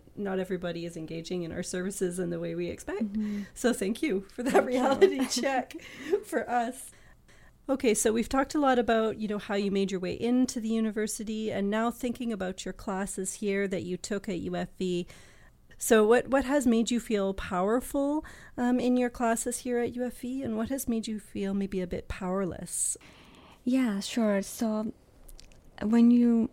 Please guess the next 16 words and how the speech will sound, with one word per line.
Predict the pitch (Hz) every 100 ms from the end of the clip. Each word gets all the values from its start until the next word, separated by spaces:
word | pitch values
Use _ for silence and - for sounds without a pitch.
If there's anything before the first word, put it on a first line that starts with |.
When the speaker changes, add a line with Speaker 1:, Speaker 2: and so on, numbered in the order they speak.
| -
Speaker 2:
asked | 226 - -
me | 226
that | 214 190 -
question | 202 208 - 185 185
directly, | 185 196 - -
I | - 180 180 -
could | - 196 190 - -
think | 208 202
about | 196 185 175 180
the | 175 175 180 -
class | 202 190 - - - -
was | 180 180
a | 190
creative | - 214 196 208 202 202 214 -
writing | - 165 180 - 170 170 175 - - -
class. | 202 185 - - -